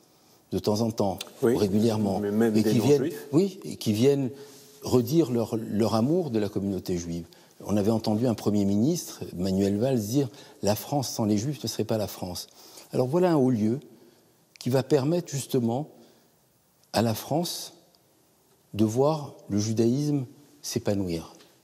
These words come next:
Speaker 2: Merci pour toutes ces paroles. Moi, je crois, euh, comme vous, euh, que, euh, euh, la communauté qui vit en France et qui a besoin de se cultiver, qui a besoin d'une certaine forme de,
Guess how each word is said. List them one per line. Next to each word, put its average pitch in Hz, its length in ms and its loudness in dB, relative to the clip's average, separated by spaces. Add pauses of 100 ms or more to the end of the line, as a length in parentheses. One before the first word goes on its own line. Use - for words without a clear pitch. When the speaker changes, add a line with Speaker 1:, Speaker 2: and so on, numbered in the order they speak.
(340)
Speaker 2:
Merci 123 300 2
pour 123 160 -2
toutes - 160 -4
ces 123 80 4
paroles. 147 280 4
Moi, 113 160 4
je 110 120 2
crois, 113 320 2
euh, 107 360 2 (100)
comme 104 200 0
vous, 117 360 2
euh, 104 280 4
que, 113 120 -2
euh, 101 520 0 (800)
euh, 101 360 2
la 98 120 0
communauté 104 760 0
qui 107 360 -6
vit 110 280 -2
en 101 120 0
France 117 520 0
et 101 80 -4
qui - 240 -2
a 101 60 2
besoin 107 440 0
de 104 60 -2
se - 140 -4
cultiver, 131 840 0
qui - 180 -2
a 101 60 2
besoin 104 340 0
d'une 101 220 -2
certaine 104 500 -2
forme 110 460 0
de, 92 260 -4